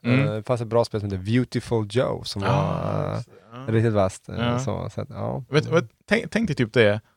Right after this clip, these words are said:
Speaker 1: fast mycket snyggare. Alltså det kom ju till P S fyra, så i-,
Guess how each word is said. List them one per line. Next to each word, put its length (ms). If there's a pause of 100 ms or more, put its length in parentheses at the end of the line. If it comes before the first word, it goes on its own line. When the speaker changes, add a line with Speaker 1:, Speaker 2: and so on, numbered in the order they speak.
Speaker 1:
fast 160
mycket 240
snyggare. 380
Alltså 220
det 60
kom 220
ju 60
till 280
P 160
S 160
fyra, 300
så 120
i-, 40